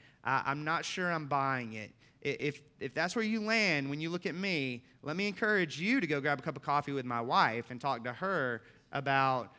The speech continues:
what she encounters from time to time as I blow up over some of the stupidest things on planet Earth. This is one of the most convicting sermons for me to be preaching because it speaks to my own heart, quite possibly more than any other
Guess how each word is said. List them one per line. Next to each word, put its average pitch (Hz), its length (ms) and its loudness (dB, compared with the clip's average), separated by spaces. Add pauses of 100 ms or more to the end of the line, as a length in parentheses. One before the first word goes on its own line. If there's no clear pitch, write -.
what 139 220 -4
she 214 420 -2
encounters 131 480 -4
from 127 220 -10
time 127 260 -4
to 123 80 -8
time 117 400 -4
as 127 220 -4
I 151 140 4
blow 151 280 -2
up 170 220 0
over 131 140 -4
some 143 180 -8
of 131 60 -6
the - 80 -8
stupidest 180 800 -4
things 139 400 -4 (280)
on 143 120 0
planet 147 360 -4
Earth. 143 180 -2
This 170 160 -4
is 185 100 -6
one 190 120 -4
of 175 60 -2
the 156 40 -2
most 165 240 -4
convicting 160 400 -4
sermons 151 460 -6 (260)
for 151 100 -4
me 156 300 -2
to 180 80 0
be 151 120 0
preaching 135 640 -6 (200)
because 151 240 -2
it 135 100 -6
speaks - 300 -6
to 151 60 -10
my 139 220 -2
own 139 180 -4 (100)
heart, 135 380 -2 (420)
quite 151 200 0
possibly 139 380 -2
more 135 220 -4
than 131 160 -6
any 139 260 -4
other 127 360 -4